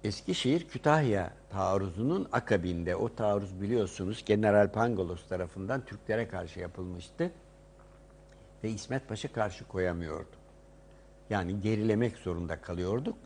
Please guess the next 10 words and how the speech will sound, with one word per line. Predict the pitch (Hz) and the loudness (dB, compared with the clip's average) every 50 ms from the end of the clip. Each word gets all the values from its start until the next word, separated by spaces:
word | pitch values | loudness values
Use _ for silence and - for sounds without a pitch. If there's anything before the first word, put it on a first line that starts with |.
| - | -16
İsm-, | - - - - - - - 95 90 | -16 -16 -16 -16 -16 -14 -12 -4 0
Gazi | 95 110 120 117 107 120 165 139 | 4 4 4 4 4 2 2 2
de | 117 | 4
oraya | 101 98 95 92 92 90 | 4 4 2 0 0 -4
gitmişti | 85 80 82 - - 90 87 - - - 87 | -6 -8 -10 -12 -14 -14 -14 -12 -12 -10 -8
cepheye, | - 107 101 90 - - 104 127 175 214 - - - - - - - - - | -4 -4 -4 -4 -2 -2 0 2 2 0 -2 -6 -18 -20 -20 -20 -20 -20 -10
Halide | - - 117 131 139 143 135 143 | -2 2 4 6 6 6 8 8
Hanım | 135 120 110 104 95 90 82 | 8 8 8 6 4 2 0
da | 82 82 | -2 -4
gitmiş. | 71 - - - - - - - - - | -6 -8 -16 -20 -20 -20 -18 -16 -16 -16